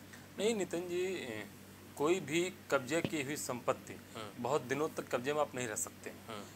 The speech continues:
Speaker 1: भाई, ये सर्वविदित है, पूरी दुनिया जानती है कि अयोध्या,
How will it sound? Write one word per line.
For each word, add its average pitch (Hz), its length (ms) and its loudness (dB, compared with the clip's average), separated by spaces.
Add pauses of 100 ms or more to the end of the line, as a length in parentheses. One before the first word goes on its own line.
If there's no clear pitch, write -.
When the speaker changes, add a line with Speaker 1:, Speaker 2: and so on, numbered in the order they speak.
(160)
Speaker 1:
भाई, 156 120 12
ये 220 400 8
सर्वविदित 185 600 10
है, 190 340 4 (580)
पूरी 151 180 4
दुनिया 151 340 12
जानती 151 400 8
है 147 180 4
कि 165 460 2 (400)
अयोध्या, 127 500 8